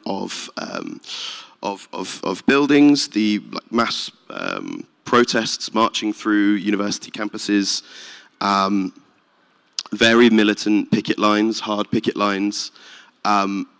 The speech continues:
the, uh, forefronting of workers within the struggle, which is something, sadly, that's quite rare within the, or, or was quite rare in the British, um, trade union movement at that point, and a concept that,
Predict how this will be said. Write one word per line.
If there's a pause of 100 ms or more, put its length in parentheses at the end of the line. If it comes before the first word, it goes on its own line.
the,
uh, (100)
forefronting
of
workers
within
the
struggle,
which
is
something,
sadly,
that's
quite
rare (480)
within
the, (420)
or,
or
was
quite
rare
in
the
British,
um,
trade
union (120)
movement
at
that
point, (1120)
and
a
concept
that,